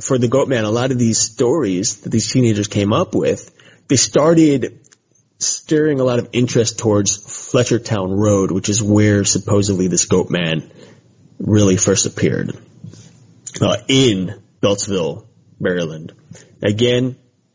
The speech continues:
whether anything really happened or anyone saw anything, we don't know. What I would like to do one day, and I'm just throwing this out there before we go to our next break,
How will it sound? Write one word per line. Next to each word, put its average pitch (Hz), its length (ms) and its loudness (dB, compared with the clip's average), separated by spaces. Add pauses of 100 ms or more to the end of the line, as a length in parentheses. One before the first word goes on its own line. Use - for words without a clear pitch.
(920)
whether 160 320 2
anything 127 460 -2
really 110 220 0
happened 151 560 -6
or 92 120 -12
anyone 95 360 -4
saw 107 240 -4
anything, 113 320 -4
we 101 80 -2
don't 78 180 -4
know. 64 260 -6 (600)
What 104 140 2
I 110 60 0
would 110 160 0
like 160 200 0
to 120 60 -6
do 90 420 -4 (160)
one 101 380 -4
day, 58 300 -10 (440)
and - 100 -6
I'm 95 80 -4
just 98 140 -2
throwing 98 180 0
this 95 160 -2
out 92 160 -4
there 87 80 -2
before 95 240 -2
we 95 100 0
go 95 80 2
to 95 120 2
our 92 80 0
next 87 240 -4
break, 92 400 -2